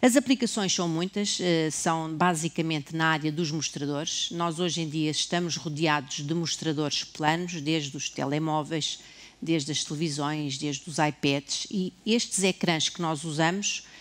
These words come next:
são, a imagem é formada por pixels e cada pixel do ecrã tem um transistor na parte de trás. E é esse transistor que faz com que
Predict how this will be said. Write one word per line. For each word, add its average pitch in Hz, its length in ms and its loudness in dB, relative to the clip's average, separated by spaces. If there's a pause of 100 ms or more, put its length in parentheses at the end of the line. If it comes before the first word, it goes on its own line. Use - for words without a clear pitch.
(280)
são, 170 400 4
a 185 100 8
imagem 160 760 4
é 180 60 4
formada 160 480 2
por 156 240 -2
pixels 208 800 0
e 202 80 0
cada 226 400 4
pixel 151 640 0
do 165 180 0
ecrã 170 480 4 (160)
tem 196 220 2
um 196 80 0
transistor 180 680 0
na 175 100 0
parte 170 300 2
de - 40 -20
trás. - 520 2 (300)
E 208 120 6
é 202 60 6
esse 240 280 2
transistor 185 680 0
que - 120 -20
faz 202 240 0
com 208 180 -2
que 196 300 0